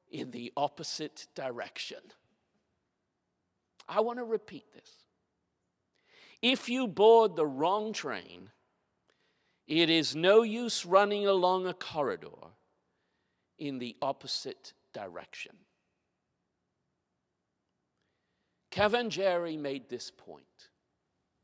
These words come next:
There is only one train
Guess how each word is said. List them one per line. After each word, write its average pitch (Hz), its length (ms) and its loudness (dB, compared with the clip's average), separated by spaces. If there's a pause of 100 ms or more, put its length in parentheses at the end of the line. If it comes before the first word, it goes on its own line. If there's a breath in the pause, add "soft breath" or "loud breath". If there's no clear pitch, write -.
(800)
There 185 220 6
is 180 180 2
only 190 380 4
one 180 380 -4
train 78 580 -12